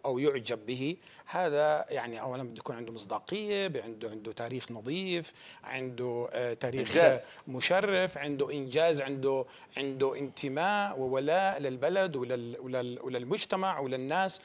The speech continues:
Speaker 1: وللشعب ولهموم الناس. صادق مع الناس وصادق مع البلد وصادق مع نفسه،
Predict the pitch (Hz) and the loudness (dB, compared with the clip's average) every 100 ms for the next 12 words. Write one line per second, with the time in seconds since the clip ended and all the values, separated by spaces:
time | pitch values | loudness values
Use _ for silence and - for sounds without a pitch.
0 | - - 139 139 - 220 190 165 156 139 | -12 -6 -2 2 4 4 4 4 2 4
1 | 160 226 226 151 131 123 - - - _ | 2 2 2 2 0 -2 -4 -6 -6 _
2 | - - - 175 202 165 147 147 131 131 | -20 -6 0 4 4 4 2 0 -2 -2
3 | 135 131 127 - 160 147 139 123 113 117 | -4 -4 -4 0 2 2 -2 -6 -6 -2
4 | 170 196 277 254 262 247 240 254 - 208 | -2 0 0 0 -2 -4 -4 -4 -2 -4